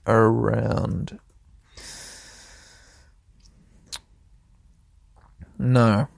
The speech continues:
I should be able to tie it to the table. Uh, I guess a table would, yeah, you couldn't, you couldn't tie a rope to a table and then climb down a hole. That doesn't make sense. The table would just drag down to the,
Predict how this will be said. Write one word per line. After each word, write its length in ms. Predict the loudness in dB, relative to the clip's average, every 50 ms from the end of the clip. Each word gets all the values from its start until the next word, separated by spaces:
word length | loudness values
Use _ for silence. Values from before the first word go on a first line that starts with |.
| _ _ _ _ _ _ _ _ _ _ _ _ _ _ _ _ _ _ _ _ _ -20 -20 -20 -20 -20 -20 -20 -20 -20 -20 -20 -20 -20 -20 -20 -20 -20 -20 -20 -20 -20 -20 -20 -2 -2
I 60 | 0
should 220 | 6 6 6 8
be 100 | 8 8
able 100 | 8 8
to 100 | 6 2
tie 220 | 0 2 2 2 2
it 80 | 2
to 100 | -2 -4
the 80 | -4 -4
table. 640 | -8 -4 -2 -2 -2 -2 -4 -6 -6 -6 -6 -8 -12 _ -20 _ _ _ _ _ _ _ _ _ _ _ _ _ _ _ _ _ _ _ _ _ _ _ _ _ _ _ _ _ _ _ _ _ 4
Uh, 80 | 6
I 420 | 8 10 10 10 10 10 8 8 6
guess 180 | 6 6 6
a 80 | 4 0
table 440 | 2 2 2 2 2 2 0 0 0
would, 140 | -2 -2 -6 _ _ _ _ _ _
yeah, 300 | -4 0 0 2 2 2
you 200 | 0 0 -2 -4
couldn't, 360 | -2 2 2 2 2 0 -4
you 80 | -4 -2
couldn't 280 | 0 2 2 2 2
tie 180 | 4 4 6 6
a 100 | 6 8
rope 200 | 8 8 6 6
to 100 | 2 0
a 40 | 0
table 440 | 2 4 4 4 4 4 2 2 2
and 80 | 2
then 100 | 0 -2
climb 340 | -2 0 0 2 2 2 2
down 260 | 2 0 0 2 2
a 40 | 0
hole. 400 | 0 2 2 2 2 0 -2 -6 -10 _ _ -20 -20 -20 -20 -20 -18 -18 -18 -18 -18 -20 -20 _ _
That 100 | -4 0
doesn't 240 | 0 0 0 0 -2
make 160 | -2 -4 -6
sense. 300 | -4 -2 -2 -2 -2 -2
The 80 | -4 0
table 260 | 2 4 4 6 6
would 160 | 4 4 4
just 180 | 4 0 0 2
drag 300 | 4 6 6 6 4 4
down 240 | 2 2 2 2 0
to 140 | -4 -8 -8
the, 260 | -8 -6 -6 -6